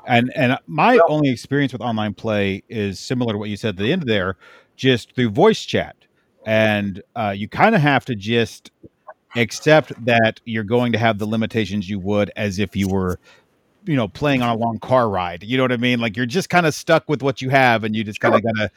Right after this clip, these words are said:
Speaker 2: Sure.
Speaker 1: use that, uh, the way you would, um, to get the experience you need. And it's still totally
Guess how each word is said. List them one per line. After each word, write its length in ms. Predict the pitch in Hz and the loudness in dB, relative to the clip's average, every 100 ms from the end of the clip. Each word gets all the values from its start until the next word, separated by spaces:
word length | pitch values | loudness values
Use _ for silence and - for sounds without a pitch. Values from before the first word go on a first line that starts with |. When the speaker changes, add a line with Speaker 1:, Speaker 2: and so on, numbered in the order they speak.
| - | 0
Speaker 2:
Sure. 180 | 131 - _ | 0 0 _
Speaker 1:
use 280 | 170 185 131 | 0 0 2
that, 400 | 165 160 151 - - _ _ _ | 2 2 0 -4 -20 _ _ _
uh, 200 | 123 113 104 | 0 0 0
the 180 | 110 | -4
way 200 | 117 135 | 0 0
you 260 | 139 123 123 | 0 0 -2
would, 320 | 120 120 117 113 | 0 0 -2 -4
um, 440 | 113 101 95 90 - _ _ - | -2 -2 -4 -12 -20 _ _ -14
to 140 | 104 | -4
get 140 | 101 143 | -2 2
the 80 | 143 | 0
experience 520 | 123 - 143 143 - | 0 0 2 2 0
you 60 | 139 | 4
need. 220 | 175 147 | 4 4
And 100 | 113 | 2
it's 140 | 113 | -2
still 220 | - 185 165 | 0 0 0
totally 560 | - 123 143 92 85 | -2 0 0 -2 -4